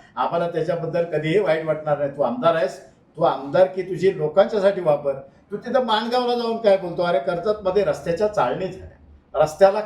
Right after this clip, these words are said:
खड्ड्याचं साम्राज्य झालं. कर्जत शहरामध्ये, ज्या शहरामध्ये तुझं कार्यालय आहे, पावसाळ्याच्या दिवसामध्ये कर्जत शहरामध्ये पिण्याच्या पाण्याची वाणवा आहे. आणि त्याच्याकडे लक्ष दे, कुठं जातो तिकडं उगाच मोठा व्हायला.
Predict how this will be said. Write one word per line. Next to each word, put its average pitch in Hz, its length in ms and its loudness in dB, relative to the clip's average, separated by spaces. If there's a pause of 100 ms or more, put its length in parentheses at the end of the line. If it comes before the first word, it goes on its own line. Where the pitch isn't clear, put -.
खड्ड्याचं 180 440 0
साम्राज्य 135 580 0
झालं. 101 220 -6 (360)
कर्जत 185 480 2
शहरामध्ये, 208 480 2
ज्या 196 240 2
शहरामध्ये 180 440 -2
तुझं 160 240 -4
कार्यालय 165 460 -2
आहे, 113 260 -2 (340)
पावसाळ्याच्या 220 720 0
दिवसामध्ये 196 680 0
कर्जत 185 460 -2
शहरामध्ये 175 400 -2
पिण्याच्या 160 460 0
पाण्याची 143 420 -4
वाणवा 107 360 -2
आहे. - 200 -10 (380)
आणि 175 160 -2 (100)
त्याच्याकडे 226 480 0
लक्ष 180 300 -2
दे, 180 140 -2
कुठं 170 360 -4
जातो - 360 -2
तिकडं 143 220 2
उगाच 123 320 -2
मोठा 98 260 -4
व्हायला. 90 320 -4